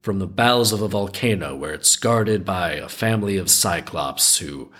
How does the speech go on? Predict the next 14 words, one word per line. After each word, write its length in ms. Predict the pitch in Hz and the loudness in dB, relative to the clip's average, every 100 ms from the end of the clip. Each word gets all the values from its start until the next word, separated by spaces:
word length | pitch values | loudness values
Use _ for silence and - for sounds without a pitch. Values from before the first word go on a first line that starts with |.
| _ _ _ | _ _ _
who 120 | 87 | -2
stole 400 | - 107 78 69 | 0 0 -2 -4
it 360 | 64 - - - 107 | -4 -4 -6 -8 -2
ages 380 | 110 95 95 | -2 0 -2
ago. 520 | 82 - 58 50 50 _ _ _ _ _ _ _ _ _ _ | -4 -4 -10 -12 -16 _ _ _ _ _ _ _ _ _ _
Family 360 | - 101 104 98 | -6 -4 0 0
of 120 | 92 | 2
Cyclops, 720 | - 113 113 120 120 127 - | 4 4 2 2 2 2 2
Cyclopses. 1300 | - 117 107 110 117 117 - 131 127 127 - - _ _ _ _ | 4 4 2 2 2 2 4 4 2 2 0 -2 _ _ _ _
I 40 | - | -10
think 120 | 120 | -8
the 60 | 92 | -8
plural 560 | - 90 87 87 85 | -6 -6 -4 -4 -6
of, 280 | 78 - | -8 -12